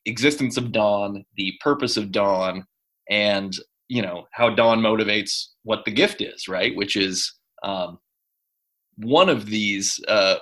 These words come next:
Summers women has to die to close up this portal that, uh, Glory is opening that will basically, I think it's like a hovering Hellmouth, basically. It's just, like, another way that all evil can take over.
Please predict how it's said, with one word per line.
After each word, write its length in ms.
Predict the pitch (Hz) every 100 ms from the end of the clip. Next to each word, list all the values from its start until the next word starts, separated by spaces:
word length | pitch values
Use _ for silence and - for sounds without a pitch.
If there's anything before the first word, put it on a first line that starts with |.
| -
Summers 440 | - - 131 123 110
women 400 | 110 95 107 127 -
has 260 | 113 104 -
to 400 | - 98 95 92 - _ _ - 101 _ _ _ 120 -
die 300 | 107 104 101
to 140 | 113
close 380 | - 117 107 101
up 180 | 104 98
this 220 | - 98 -
portal 460 | - 170 123 113
that, 260 | 107 98 95 -
uh, 180 | 107 95
Glory 340 | 98 110 107 101
is 120 | 101
opening 480 | 101 98 95 92 95
that 180 | 95 104
will 340 | 98 95 95 _ _ _ _ - - 139
basically, 400 | 123 185 180 135
I 100 | 104
think 180 | 110 143
it's 100 | 147
like 120 | 113
a 60 | 104
hovering 460 | 117 127 151 160 160
Hellmouth, 460 | 165 165 156 160 -
basically. 500 | 156 160 147 156 147
It's 140 | 123
just, 160 | 131 131
like, 140 | 113
another 540 | 107 110 110 101 92 - _ -
way 240 | 110 107
that 200 | 104 98 - _
all 220 | 113 107
evil 320 | 101 110 101 98
can 300 | 101 95 - -
take 240 | 117 101
over. 380 | 101 92 -